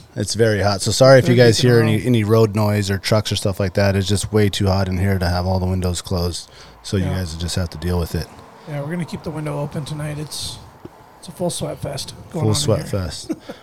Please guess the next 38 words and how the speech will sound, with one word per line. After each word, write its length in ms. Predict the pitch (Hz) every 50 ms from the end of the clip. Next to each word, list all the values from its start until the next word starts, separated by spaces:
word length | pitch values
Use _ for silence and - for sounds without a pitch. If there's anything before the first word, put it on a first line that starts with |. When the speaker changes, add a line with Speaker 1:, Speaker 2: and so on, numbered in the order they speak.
| - - -
Speaker 1:
Um, 240 | - 120 117 117 110
so 220 | - - 135 127
Brandon 400 | 107 120 131 143 156 160 147 143
and 80 | 131 127
I 160 | 123 123 123
just 300 | 110 113 120 110 - -
got 300 | 123 117 110 90 98 -
back 340 | - 110 107 104 104 - -
from 1000 | - - - - 117 110 104 101 101 101 101 101 101 101 101 101 98 92 - - _ _ -
the 380 | 113 107 101 101 101 101 98 95
youth 300 | 95 107 127 139 135 -
caribou 360 | - 127 120 120 117 120 110
hunt, 260 | 110 110 113 143 180 _ _ -
and 220 | 98 104 104 101
we 80 | 104 110
were 60 | 110
just 240 | 101 120 160 147 127
talking 220 | 117 113 - -
Speaker 2:
Mm-hmm. 80 | 107 107
Speaker 1:
about 240 | 101 107 107 101
the 100 | - 101
youth 180 | 98 104 101 -
caribou 380 | - 113 104 104 95 98 92 90
hunt, 240 | 92 104 104 101 - -
or 160 | 113 110 107
all 180 | 104 110 127 135
the 100 | 123 113
caribou 340 | - - 113 101 92 101 92
hunts 260 | 101 101 90 - -
recently, 500 | 107 110 - - 92 95 98 101 98 -
as 400 | - 107 104 101 101 95 90 98
we 180 | 104 107 104
just 240 | 98 104 104 - -
looked 160 | 117 101 -
at 100 | 107 98
the 60 | 92 95
numbers 460 | 98 101 104 104 101 101 90 90 90
that, 280 | 98 101 95 92 -